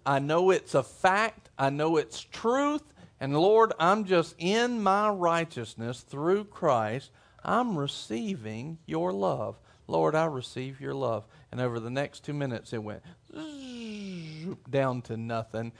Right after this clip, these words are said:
and it, and it was, like, all gone. I was like, "Hallelujah." But it comes back to knowing that I'm the righteousness of God in Christ and that gift of righteousness.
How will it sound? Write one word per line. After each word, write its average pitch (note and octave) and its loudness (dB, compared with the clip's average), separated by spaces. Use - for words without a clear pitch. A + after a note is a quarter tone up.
and A#2 -2
it, A2+ -8
and B2 -4
it B2 0
was, A2+ -10
like, A2+ 0
all A#2+ 0
gone. A#2 -4
I C#3+ 0
was B2+ -4
like, A2 -6
"Hallelujah." F#3 -2
But D#3 4
it D#3 0
comes D#3+ 0
back G#3+ 0
to C#3 -2
knowing C3+ -2
that C#3 0
I'm A#3 -2
the E3+ -2
righteousness E3 -2
of D#3+ -14
God B2 -2
in F#3 -6
Christ A#3+ -6
and B2 -6
that B2+ -8
gift C#3+ -4
of E3 -10
righteousness. F3+ -2